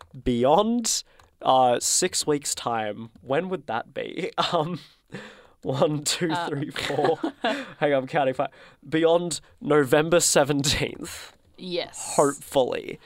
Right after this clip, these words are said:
Speaker 2: Hopefully.
Speaker 1: Um, but we can't do it without your support. And of course, we're more, there's heaps of people on Sin. It's more than just Bridie and I.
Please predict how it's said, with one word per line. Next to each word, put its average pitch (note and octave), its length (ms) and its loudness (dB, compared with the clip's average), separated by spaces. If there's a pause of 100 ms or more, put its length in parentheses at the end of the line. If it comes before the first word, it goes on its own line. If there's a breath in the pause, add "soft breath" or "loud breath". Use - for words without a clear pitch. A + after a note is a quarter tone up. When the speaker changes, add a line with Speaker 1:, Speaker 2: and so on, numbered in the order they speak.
Speaker 2:
Hopefully. C3+ 580 -12
Speaker 1:
Um, C#3+ 380 0
but E3 80 2
we D3+ 140 0
can't E3 320 0
do F3 180 0
it E3 40 2
without D3 340 0
your D3 100 0
support. C3+ 400 -2
And C#3+ 60 -4
of C3+ 80 -6
course, C3+ 280 -2
we're D3 140 2
more, C3 480 4
there's C3 220 0
heaps C#3 320 -2
of D3+ 80 -2
people B2+ 360 -2
on A2+ 160 0
Sin. G#2+ 520 -2
It's - 160 -4
more B2+ 180 4
than C3+ 100 2
just C3 240 -4
Bridie A2 360 0
and G2 100 -4
I. E2 300 -4